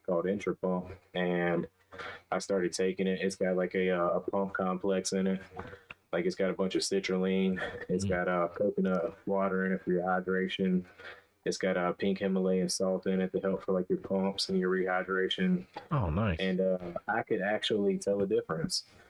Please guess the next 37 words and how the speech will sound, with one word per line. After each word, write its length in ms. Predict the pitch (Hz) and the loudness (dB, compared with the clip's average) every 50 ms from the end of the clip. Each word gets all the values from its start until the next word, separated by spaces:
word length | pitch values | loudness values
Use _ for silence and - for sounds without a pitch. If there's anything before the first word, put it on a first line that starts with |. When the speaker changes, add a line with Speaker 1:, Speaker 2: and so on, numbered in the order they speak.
| _ _ _ _ _ _ - | _ _ _ _ _ _ -2
Speaker 1:
Like, 220 | 98 95 98 92 101 | 0 0 0 2 2
usually 460 | 107 120 135 127 123 113 104 101 101 | 2 2 2 2 2 2 2 2 2
it's 100 | 98 - | 2 2
like 160 | 104 95 - | 0 0 0
you 80 | 95 87 | 0 -2
drink 260 | - 101 104 104 98 - | 0 0 0 0 0 0
something, 420 | - 107 104 101 98 98 98 92 | 0 0 0 2 2 2 4 2
you 60 | 87 | 2
drink 240 | 85 90 95 95 95 | 2 0 -2 0 0
it 80 | 95 92 | -2 -2
a 20 | |
couple 300 | - - 98 95 95 90 | 0 -2 -2 0 0 -2
times 440 | - 92 92 95 95 98 98 92 90 | 0 0 0 2 2 2 0 0 0
or 100 | 90 90 | 0 -2
until 180 | 92 92 - 101 | 0 0 0 2
you 140 | 98 92 87 | 2 2 2
run 180 | 95 98 95 | 2 2 2
out 120 | 95 95 95 | 2 2 2
of 60 | 90 | 0
the 60 | 95 | 0
container. 560 | - 95 95 - 104 104 104 107 104 107 101 - - - | -2 -2 -2 0 -2 0 0 0 0 -2 -2 -4 -6 -6
And 100 | 95 98 | -2 0
then 80 | 107 101 | 2 2
you're 120 | 101 98 | 4 2
like, 140 | 95 95 92 - | 2 2 2 2
"Oh, 240 | 113 113 117 113 110 | 2 2 4 4 4
I 80 | 113 117 | 2 2
ain't 100 | 113 107 | 2 2
got 140 | 107 101 95 | 2 2 4
extra 280 | 98 98 95 - - 92 | 2 2 0 0 -4 -2
thirty 300 | - 101 98 95 98 92 | 0 2 2 2 2 2
bucks 320 | - 95 95 92 - - | 2 2 2 2 0 0
to 80 | - 87 | -2 0
buy 240 | 95 95 95 95 | 2 2 2 2
it 80 | 92 - | 2 2
this 240 | 95 92 - - - | 2 0 0 0 0
month." 260 | 92 95 95 95 92 | 0 2 2 0 -2